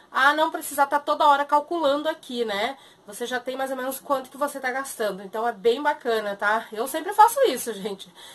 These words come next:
Eu sempre anoto ali o que, os meus gastos pra não gastar além, né? Então, é isso aí, gente. Já mete o dedo no like, se inscreve no canal e vem garimpar comigo.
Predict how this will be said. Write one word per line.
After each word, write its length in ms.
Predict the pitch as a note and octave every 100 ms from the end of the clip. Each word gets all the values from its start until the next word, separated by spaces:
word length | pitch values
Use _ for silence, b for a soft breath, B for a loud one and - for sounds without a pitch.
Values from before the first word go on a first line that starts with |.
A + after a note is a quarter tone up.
| B
Eu 80 | G#3+
sempre 280 | G#3 B3 E4+
anoto 400 | D#4 A#3+ B3+ C#4
ali 140 | A#3
o 40 | B3
que, 140 | - -
os 120 | A#3+
meus 220 | A#3+ A3
gastos 440 | A3 F#3+ A3+ B3 C#4
pra 120 | C#4+
não 120 | C4+
gastar 380 | D4 - C4+ D4+
além, 320 | D#4 A#3 A3+
né? 300 | F#3 A3 F4 B B B B -
Então, 160 | E4 F#4+
é 80 |
isso 160 | G4 F#4+
aí, 180 | E4+ E4+
gente. 320 | D4 A3 G#3+
Já 120 | B3
mete 240 | B3 B3 C4+
o 20 |
dedo 220 | B3 B3
no 100 | B3
like, 280 | A#3 C4 C#4
se 120 | C4+
inscreve 400 | - A#3+ A3 A3+
no 80 | A#3
canal 420 | C4+ C#4 C4+ D4
e 380 | D#4+ F4+ G#4+ A#4+
vem 200 | B3+ D4
garimpar 340 | E4+ E4+ E4+
comigo. 340 | F4 F4 F#3+